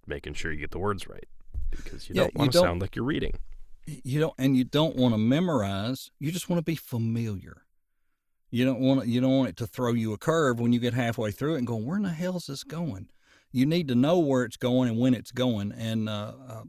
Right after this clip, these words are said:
Speaker 2: wh-, I, what I love to do is, is, especially if it's in Word,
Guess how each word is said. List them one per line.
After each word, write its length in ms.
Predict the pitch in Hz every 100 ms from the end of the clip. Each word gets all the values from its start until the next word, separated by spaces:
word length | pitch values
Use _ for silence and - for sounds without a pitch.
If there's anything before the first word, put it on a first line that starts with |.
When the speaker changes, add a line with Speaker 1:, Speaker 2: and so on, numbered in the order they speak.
| 214
Speaker 2:
wh-, 140 | 131 -
I, 100 | 110
what 400 | 107 - 135 123
I 40 |
love 280 | 107 131 151
to 80 | 123
do 220 | 107 117
is, 180 | 110 95 -
is, 560 | 107 104 - - - _ _ _ _
especially 500 | 135 113 - 131 -
if 80 | 110
it's 140 | 127 127
in 160 | 120
Word, 420 | 113 110 113 113